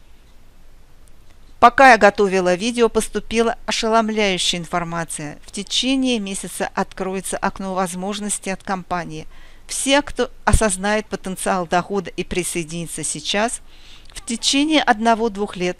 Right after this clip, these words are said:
станут обеспеченными или богатыми людьми, в зависимости от их собственных планов. Я намеренно не буду озвучивать сейчас, что такое окно возможностей и как оно будет работать.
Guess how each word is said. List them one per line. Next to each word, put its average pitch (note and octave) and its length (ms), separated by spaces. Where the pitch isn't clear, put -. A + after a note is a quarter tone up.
станут F#3+ 460
обеспеченными E3 960
или B3+ 220
богатыми G#3 600
людьми, D3+ 420
в - 60
зависимости F3+ 880
от F#3 180
их F3 120
собственных F#3 540
планов. G#3 380
Я G3 180
намеренно B3 560
не G#3 140
буду G3 360
озвучивать F3+ 580
сейчас, A3 480
что - 240
такое G3 360
окно F3 220
возможностей F3+ 840
и G#3+ 80
как E3+ 340
оно E3+ 180
будет E3+ 340
работать. F#3+ 460